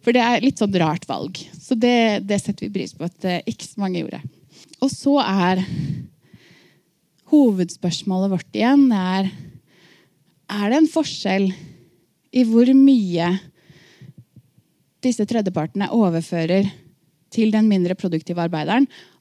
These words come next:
avhengig av kjønnet på den mindre produktive arbeideren? Avhengig av om det er en kvinne som er mindre produktiv enn mann, eller omvendt.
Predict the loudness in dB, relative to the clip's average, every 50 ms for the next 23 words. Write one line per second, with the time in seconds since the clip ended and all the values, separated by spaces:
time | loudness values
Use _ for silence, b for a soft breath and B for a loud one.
0 | B B _ -2 0 2 2 2 2 2 2 0 0 0 -2 -2 -4 -2 -2 0
1 | 2 2 2 2 0 -2 B B B B _ b b b b b b b b b
2 | -14 -12 -6 -2 0 0 2 2 2 0 0 0 -2 -4 -10 -16 -8 -6 -4 -2
3 | 0 0 0 0 -2 -2 -4 -6 -10 -10 -8 -8 -8 -8 -10 -10 -10 -10 -10 -8
4 | -10 -10 -10 -10 -12 -14 -18 _ _ _ -4 -2 0 0 2 2 2 0 0 0
5 | 0 -2 -2 -2 -2 -2 -2 0 0 0 -2 -2 -4 -6 -6 -4 -2 -2 -2 -2
6 | -4 -2 0 2 4 4 4 4 2 0 -2 B B B B B B B B B
7 | -4 0 0 0 2 2 2 2 2 2 0 0 -2 -2 -2 -4 -6 -6 -4 -2
8 | -2 0 0 0 0 0 -2 -4 -8 B B B B B B B _ _ _ -2
9 | 0 0 0 0 -2 -4 -8 -12 -12 -12 -12